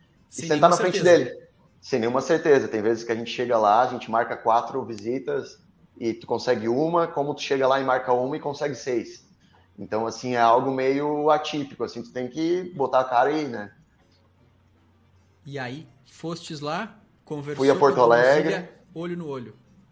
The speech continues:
Speaker 2: Olho no olho, fiquei duas horas e meia com ela. Ela, in-, inicialmente, ela tinha um imóvel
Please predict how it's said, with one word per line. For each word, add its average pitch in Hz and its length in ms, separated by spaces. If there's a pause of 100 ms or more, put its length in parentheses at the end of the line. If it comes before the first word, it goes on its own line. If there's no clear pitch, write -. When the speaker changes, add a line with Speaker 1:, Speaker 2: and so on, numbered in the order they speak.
(140)
Speaker 2:
Olho 120 180
no 120 140
olho, 127 340
fiquei 120 320
duas 131 380
horas 123 320
e 117 60
meia 123 260
com 120 160
ela. 143 520 (300)
Ela, 107 920
in-, 143 320
inicialmente, 170 840
ela 139 120
tinha 147 200
um 147 60
imóvel 127 840